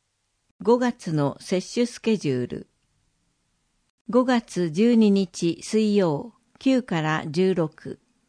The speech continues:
五月十三日木曜、十三から十九時三十。五月十四日金曜、九から十六。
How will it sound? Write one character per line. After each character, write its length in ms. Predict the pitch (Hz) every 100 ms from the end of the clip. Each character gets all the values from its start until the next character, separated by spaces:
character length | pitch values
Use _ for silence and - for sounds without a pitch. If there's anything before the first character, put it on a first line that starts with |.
| _ _ _ _ -
五 160 | 240
月 460 | 240 233 - 165 151
十 220 | 185 247
三 280 | 254 247 220
日 400 | 170 147 - 156
木 340 | 165 165 - 208
曜、 420 | 185 147 160 - _ -
十 280 | 190 262 254
三 300 | 185 156 147
か 160 | 147
ら 220 | 147 151 -
十 260 | 175 240 233
九 180 | 160
時 160 | 143 143
三 320 | - 180 147
十。 340 | 120 113 - - _ _ _ _ _ _ _
五 140 | 233 240
月 460 | 240 233 - 160
十 220 | 160 240 220
四 160 | 165
日 280 | - - 151
金 380 | - 196 196 190
曜、 380 | 170 139 - 208 _ _ -
九 240 | 262 254
か 160 | - 156
ら 200 | 151 143
十 280 | 139 180 160
六。 440 | 147 - -